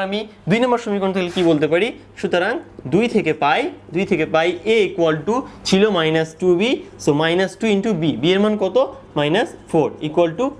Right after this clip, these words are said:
eight। So, আমি a এর মানও পেয়ে গেলাম, b এর মানও পেয়ে গেলাম। আমি পাইলাম a এর মান পাইলাম হচ্ছে eight and b এর মান পাইলাম হচ্ছে minus four। So, যেহেতু আমি সরলরেখাটা সমীকরণ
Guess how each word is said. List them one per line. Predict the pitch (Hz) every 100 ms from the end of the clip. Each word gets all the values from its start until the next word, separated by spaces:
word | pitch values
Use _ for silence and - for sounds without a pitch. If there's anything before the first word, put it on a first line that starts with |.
| - 139
eight। | 110 - - - -
So, | 185
আমি | 180 180 165
a | 180
এর | 208
মানও | 220 220
পেয়ে | 226 220
গেলাম, | 254 403 - - 156
b | 170 180
এর | 170
মানও | 160
পেয়ে | 147 131
গেলাম। | 113 - - 151
আমি | 160
পাইলাম | 185 190 175
a | 170
এর | 180
মান | 190 196
পাইলাম | 196 202
হচ্ছে | 202 208 - - 202
eight | 262 - - -
and | 151 156 165
b | 196
এর | 202
মান | 196 185
পাইলাম | 185 190
হচ্ছে | 185 254 277 - 160
minus | 156 156 151 -
four। | 208 151 - - -
So, | 160
যেহেতু | 202 220 240
আমি | 240 233
সরলরেখাটা | 190 185 196 202 190
সমীকরণ | 196 220